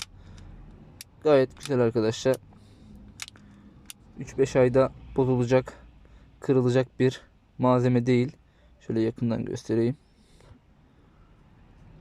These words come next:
Eğer sizlerin de Seat, Skoda, Audi, Volkswagen araçlarının yedek anahtar ihtiyacı varsa arkadaşlar,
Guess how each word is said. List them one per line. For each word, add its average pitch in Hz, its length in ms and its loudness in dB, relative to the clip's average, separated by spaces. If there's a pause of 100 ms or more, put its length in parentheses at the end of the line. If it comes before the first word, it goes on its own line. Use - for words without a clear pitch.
(160)
Eğer 139 200 2
sizlerin 135 540 0
de 131 160 2
Seat, 131 380 2
Skoda, 127 440 0
Audi, 131 600 0
Volkswagen 123 500 0
araçlarının 127 680 0 (540)
yedek 143 300 2
anahtar 143 320 2
ihtiyacı 143 440 2
varsa 151 260 2
arkadaşlar, 123 540 0